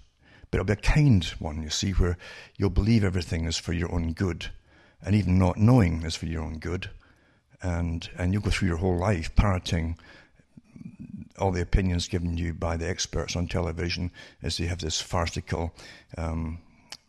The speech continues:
pretended debate on whatever topic it happens to be. It's sad but true.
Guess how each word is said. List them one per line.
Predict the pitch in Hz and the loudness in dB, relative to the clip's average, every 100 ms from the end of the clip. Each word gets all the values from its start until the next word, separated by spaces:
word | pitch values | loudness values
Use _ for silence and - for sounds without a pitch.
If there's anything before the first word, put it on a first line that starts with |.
| - | -6
pretended | - - 90 85 82 80 - - _ _ _ - | 0 4 4 2 -2 -4 -4 -6 _ _ _ -2
debate | 87 98 80 - 90 | 2 2 2 -4 -4
on | 85 | -2
whatever | 85 85 | -2 2
topic | - - 87 | 4 4 0
it | - | 0
happens | 80 73 78 | -2 -2 -4
to | - | -4
be. | 82 80 - _ _ _ _ _ _ _ - - - - - - - _ _ _ _ - | -6 -6 -14 _ _ _ _ _ _ _ -20 -20 -20 -20 -20 -20 -20 _ _ _ _ -4
It's | - | 0
sad | - 143 95 | 4 6 4
but | - | 0
true. | - 82 | -2 -2